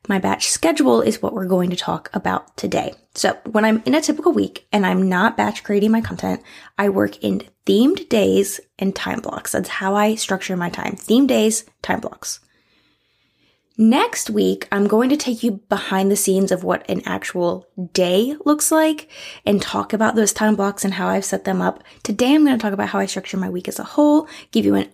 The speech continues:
overview of that structure. So I go from this monthly schedule where I have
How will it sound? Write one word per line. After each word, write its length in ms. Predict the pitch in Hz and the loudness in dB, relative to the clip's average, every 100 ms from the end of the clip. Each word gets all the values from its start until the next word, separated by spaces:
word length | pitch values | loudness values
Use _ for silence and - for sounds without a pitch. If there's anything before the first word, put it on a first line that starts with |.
| 185 | 2
overview 500 | 196 196 190 101 - | 2 2 2 0 0
of 100 | 196 | -2
that 160 | - - | -2 -4
structure. 400 | - - - - | -6 -6 -6 -4
So 300 | - 190 190 - - - - | 0 0 0 -6 -12 -12 -4
I 100 | 208 | -2
go 220 | 202 220 | 2 0
from 260 | 226 214 208 | 2 2 4
this 260 | 190 - _ | 2 -2 _
monthly 540 | 220 220 254 269 294 | 4 6 4 4 2
schedule 480 | 269 - 220 190 196 | 2 0 -2 2 2
where 220 | 190 185 | 4 2
I 80 | 185 | 2
have 500 | 190 190 180 180 185 | 0 -2 0 -2 -4